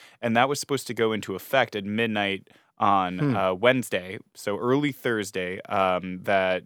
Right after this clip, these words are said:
Speaker 1: uh, a good amount of people, like, thousands of people, would be able to present themselves at the San Ysidro Port of Entry. Um, what ended up happening is the Supreme Court stayed that injunction and said the program could continue as it continues to wind through court.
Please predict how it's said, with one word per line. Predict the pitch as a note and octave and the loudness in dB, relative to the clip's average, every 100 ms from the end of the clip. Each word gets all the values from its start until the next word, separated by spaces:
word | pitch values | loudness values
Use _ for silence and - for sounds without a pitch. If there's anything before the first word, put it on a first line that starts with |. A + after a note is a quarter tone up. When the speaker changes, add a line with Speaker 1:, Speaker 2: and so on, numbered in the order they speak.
| - | -8
Speaker 1:
uh, | G#2 G2 F#2 | -2 -2 -2
a | G2+ | -6
good | G2+ - B2+ | -10 -2 0
amount | C#3 A#2+ | 2 2
of | G#2+ | 0
people, | - D#3+ D#3 A2+ G2+ | -8 -10 -2 0 0
like, | G2 F#2+ | -2 -4
thousands | - C#3+ C#3+ B2 | 2 2 2 -4
of | A2+ | -6
people, | B2+ A#2 G#2+ - - _ | -6 0 0 -2 -10 _
would | A#2 | -6
be | A2 A2+ | 0 2
able | G#2+ A2 | 2 -2
to | - A2 | -4 -8
present | G#2+ G2 B2 C#3 | -6 0 2 2
themselves | C3 A2+ - G2+ F#2+ | 0 0 2 2 2
at | D2 A#2 - | 2 2 2
the | |
San | A2+ A2+ G#2 | -4 -2 -2
Ysidro | G#2 A2 G2+ G2+ | -4 -6 -8 -6
Port | - G#2 | -2 -2
of | G2+ | 0
Entry. | A#2+ B2+ A2 F2 - _ _ _ | 0 0 -6 -8 -12 _ _ _
Um, | A#2+ A2 G#2 | 6 6 6
what | B2 B2 | 4 6
ended | A#2+ A2+ - | 6 2 -2
up | |
happening | C#3+ E3+ F3 C3+ A#2 | 2 2 2 -2 -4
is | G#2+ | -6
the | G#2+ | -8
Supreme | - A2 - A2+ G#2+ | -8 -8 -4 -4 -4
Court | - A#2+ A2+ G#2 _ _ _ _ _ _ _ - | 0 4 4 0 _ _ _ _ _ _ _ -16
stayed | - - C3+ D#3 E3 | -12 -2 4 4 4
that | C3+ B2+ | 4 4
injunction | G#2+ G#2 A#2 A#2 G2 | 4 2 2 2 -8
and | F#2+ | -8
said | - G2 | -6 -6
the | - | -2
program | C#3 C#3+ C#3 B2+ | 2 4 6 4
could | - G2+ | -2 -8
continue | G#2 - C3+ B2 G#2 | -8 -6 -2 0 0
as | G2 G2 | 0 -2
it | |
continues | F#2+ G2 A2+ A2 - | -8 -8 -4 -4 -4
to | G#2+ | 0
wind | G2+ G2+ G2 | 0 0 -4
through | F#2+ | -10
court. | - C3+ C3+ | -4 0 0